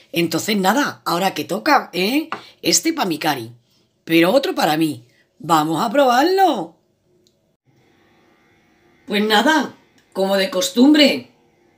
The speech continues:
et voilà. A ver, os puse el platito con el puré de patata que mi Cari se chupó.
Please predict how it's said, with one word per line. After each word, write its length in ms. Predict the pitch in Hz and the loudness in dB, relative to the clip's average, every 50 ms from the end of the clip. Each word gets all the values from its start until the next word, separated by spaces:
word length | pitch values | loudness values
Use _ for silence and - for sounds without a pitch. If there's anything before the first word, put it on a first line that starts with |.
| _ _ _ _ _ _ _ _ _ | _ _ _ _ _ _ _ _ _
et 240 | - 220 220 208 190 | 4 4 4 4 4
voilà. 600 | 190 202 208 202 196 202 226 285 311 - - - - _ _ _ - | 2 2 4 4 4 6 6 4 4 4 2 -6 -16 _ _ _ -2
A 160 | 196 214 220 | -2 0 0
ver, 360 | 233 233 180 - - - _ _ _ _ _ | 0 -2 -4 -6 -8 -12 _ _ _ _ _
os 220 | 202 226 240 240 | -4 -2 -2 -4
puse 680 | - - 269 330 302 - - - - - 151 - - - | -4 -6 -6 -6 -4 -6 -4 -4 -4 -4 -4 -8 -4 0
el 240 | 247 311 349 339 330 | 0 2 2 0 0
platito 720 | 285 254 254 247 - 285 302 302 - 277 294 392 - - _ _ _ _ _ _ _ _ _ _ _ _ _ _ _ | -2 -2 -2 -2 0 -2 -2 0 0 0 0 0 -4 -10 _ _ _ _ _ _ _ _ _ _ _ _ _ _ _
con 460 | - 233 254 269 277 294 294 - - _ | 0 2 4 4 4 2 0 -4 -8 _
el 420 | - 190 196 202 196 196 196 196 - | -6 -4 -2 -2 -2 -2 -2 -4 -8
puré 280 | 185 190 196 214 233 | -10 -6 -2 -2 0
de 120 | 240 247 - | 0 0 0
patata 600 | 202 185 185 196 208 208 - 233 240 262 - - _ _ _ _ _ _ - - - _ _ _ _ _ _ _ _ | 0 -2 -2 -2 -4 -2 -2 -4 -4 -4 -6 -12 _ _ _ _ _ _ -20 -20 -20 _ _ _ _ _ _ _ _
que 160 | - 240 240 | 0 2 2
mi 140 | 214 220 208 | 2 0 -2
Cari 240 | - 208 202 214 254 | -2 -2 0 0 -2
se 200 | 247 - 262 262 | -4 -6 -8 -10
chupó. 440 | - 180 135 - 143 143 - - | -12 -14 -14 -10 -10 -10 -10 -10